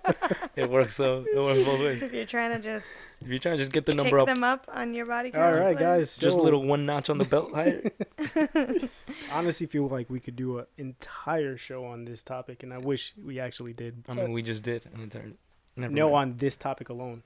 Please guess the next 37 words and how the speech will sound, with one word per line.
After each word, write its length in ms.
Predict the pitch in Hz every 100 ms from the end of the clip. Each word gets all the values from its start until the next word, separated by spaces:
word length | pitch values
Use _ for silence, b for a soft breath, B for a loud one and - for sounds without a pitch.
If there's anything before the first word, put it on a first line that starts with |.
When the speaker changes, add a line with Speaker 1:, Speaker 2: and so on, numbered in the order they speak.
| -
Speaker 2:
Oh, 140 | 139
on, 160 | 123 120
like, 140 | 113
Speaker 3:
Like, 20 |
Speaker 2:
men, 180 | 113 120
Speaker 3:
body, 220 | 131 135 135
Speaker 2:
body 200 | 127 135
Speaker 3:
yeah. 60 | 127
Speaker 2:
count? 240 | 170 - _ -
Speaker 1:
Yeah, 280 | - 180 170
Speaker 2:
Mm. 100 | 170
Speaker 1:
yeah. 240 | 170 170 175 190 -
Speaker 2:
Yeah, 240 | 135 127
but, 200 | 117 127
um, 340 | 120 117 113 - 139
another, 640 | 139 139 151 147 143 - -
another 360 | 127 123 123
gender 280 | 117 117 113
role 180 | 110 110
that 100 | 110
I 40 | 113
wanted 220 | 113 107
to 60 |
bring 220 | 110 113 110
up 160 | 104
that 100 | 113
I 120 | 117 123
got, 280 | 113 110 -
you 100 | 117
know, 80 | 117
I 80 | 123
didn't 100 | 165
get 100 | 165
many 240 | 135 127 117
'cause 340 | 113 104 107
y'all 160 | 120 113
not, 300 | 113 113